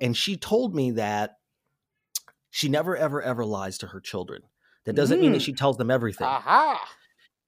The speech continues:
Speaker 1: She tells them as much as they can understand at that time.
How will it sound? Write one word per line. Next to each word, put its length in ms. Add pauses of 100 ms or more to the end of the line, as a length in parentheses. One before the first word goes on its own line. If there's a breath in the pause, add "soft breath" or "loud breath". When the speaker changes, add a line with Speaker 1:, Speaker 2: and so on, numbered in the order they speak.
(100)
Speaker 1:
She 140
tells 240
them 120
as 140
much 400
as 180
they 160
can 320
understand 680
at 180 (100)
that 220 (120)
time. 500